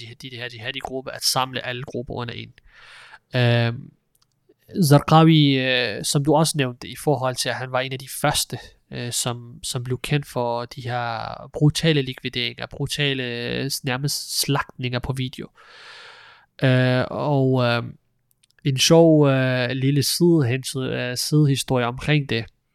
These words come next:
er Muqtada Sadr, som er den her Shia-milits i dag. Leder for den her Shia-milits, som faktisk var dem, der stod bag ved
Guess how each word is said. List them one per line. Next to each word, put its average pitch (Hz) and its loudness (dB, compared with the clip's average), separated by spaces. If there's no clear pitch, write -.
er 147 -4
Muqtada 147 4
Sadr, 147 2
som 131 -6
er 135 -2
den 143 -2
her 139 -2
Shia-milits 127 -4
i 131 -6
dag. 127 -4
Leder 147 6
for 143 0
den 147 0
her 139 0
Shia-milits, 131 -4
som 127 -8
faktisk 135 -2
var 127 4
dem, 139 -4
der 135 -6
stod 131 -6
bag 127 -6
ved 113 -2